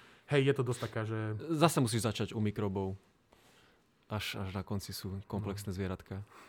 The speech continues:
Speaker 1: Ale, mm, čo je dobré, že už ľudia dnes, eh, anticipujú to, že, eh, sa budú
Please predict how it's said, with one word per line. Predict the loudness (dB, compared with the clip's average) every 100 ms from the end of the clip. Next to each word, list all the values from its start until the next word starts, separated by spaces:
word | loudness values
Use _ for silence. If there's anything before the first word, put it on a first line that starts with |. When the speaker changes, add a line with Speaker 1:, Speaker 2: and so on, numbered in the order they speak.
| -20 -10 2
Speaker 1:
Ale, | 4 4
mm, | 2 2 4 2 0 -6 -20 -20
čo | -2 4
je | 6 6 4 2 -4 -18 -10
dobré, | -2 2 4 4
že | 4 2
už | 0 -2
ľudia | -2 0 0
dnes, | 0 -4 -2
eh, |
anticipujú | -2 -2 -2 -2 -4 -2 4 6 6
to, | 2 0
že, | 0 -2
eh, | -4 -14 -20 -20 -20 -20 -20 -10 -4 -2 -2
sa | -2
budú | -2 0 0 -2 -2